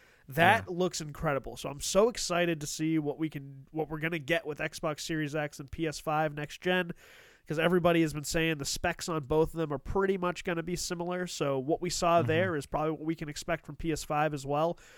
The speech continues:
Speaker 1: And let me tell you, it looked absolutely incredible. Great trailer. Naturally, I love Hellblade, Senua's Sacrifice. So this alone is, if this doesn't come to P C, this alone is reason for me to now get an Xbox Series X, which I wasn't
Speaker 2: Yeah.
Speaker 1: necessarily planning on doing in the first place. So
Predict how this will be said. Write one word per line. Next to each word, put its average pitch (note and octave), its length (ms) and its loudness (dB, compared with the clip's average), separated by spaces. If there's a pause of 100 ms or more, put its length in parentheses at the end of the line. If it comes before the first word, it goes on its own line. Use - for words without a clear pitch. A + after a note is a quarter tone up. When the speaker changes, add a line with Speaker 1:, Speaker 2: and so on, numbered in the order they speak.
(280)
Speaker 1:
And D3 160 -2
let D#3+ 100 -2
me E3+ 60 0
tell F#3+ 220 4
you, C#3+ 160 2
it D3+ 140 -4
looked E3 320 0 (100)
absolutely F3 380 4
incredible. C3 600 -4
Great E3+ 320 0
trailer. D#3 420 0
Naturally, D#3 400 -2
I C#3+ 40 0
love D3 280 2
Hellblade, C#3 460 2
Senua's C#3+ 320 -4
Sacrifice. D#3 600 0
So C#3 360 -4 (460)
this D3 260 6
alone E3+ 440 4
is, D3 300 -2
if F3 160 -6
this F3+ 180 2
doesn't E3+ 260 -2
come F3 200 2
to D3 60 0
P D#3 180 -4
C, D#3+ 460 0 (300)
this F#3+ 160 2
alone E3+ 360 4
is C3+ 160 -2
reason D3+ 360 0
for D3+ 140 -6
me D#3 180 0
to D3+ 120 0
now C#3 460 -2 (200)
get C#3+ 220 0
an C#3+ 120 -6
Xbox C#3 440 -4
Series D3+ 360 -2
X, F3+ 280 -2
which - 220 -12
I C#3 100 -4
wasn't C3+ 320 -2
Speaker 2:
Yeah. A#2 60 0
Speaker 1:
necessarily F3+ 580 -2
planning F3+ 300 -4
on D#3+ 100 -4
doing D#3+ 260 -4
in D3+ 60 -6
the C#3 60 -12
first C3+ 320 -8
place. A2+ 220 -8
So C3+ 280 -2